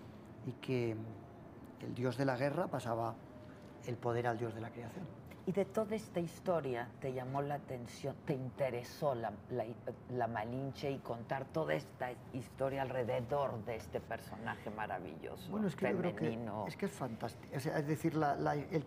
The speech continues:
Speaker 1: el, la génesis de México, el cómo gen-, México, México es un país que cuando tú vienes te, te, te, te, te zarandea, ¿no? No es un sitio, yo he vivido en, en,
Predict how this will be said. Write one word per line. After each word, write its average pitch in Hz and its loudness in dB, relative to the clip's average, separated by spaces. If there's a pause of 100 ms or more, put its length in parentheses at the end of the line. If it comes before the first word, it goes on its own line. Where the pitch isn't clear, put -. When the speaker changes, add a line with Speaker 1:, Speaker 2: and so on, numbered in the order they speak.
Speaker 1:
el, 160 6
la 156 6
génesis 190 4
de 143 4
México, 143 -2
el 139 -2
cómo 143 -2
gen-, - -6
México, 131 2 (320)
México 190 6
es 175 2
un 180 4
país 170 4
que 165 4
cuando 131 2
tú 139 2
vienes 147 4 (500)
te, 117 2 (140)
te, 117 2
te, 110 0 (280)
te, 107 -6 (540)
te 110 -4
zarandea, 104 -2
¿no? 107 -8 (640)
No 131 2
es 131 0
un 143 2
sitio, 127 2 (640)
yo 127 4
he - 2
vivido 131 4
en, 120 2 (240)
en, 110 -4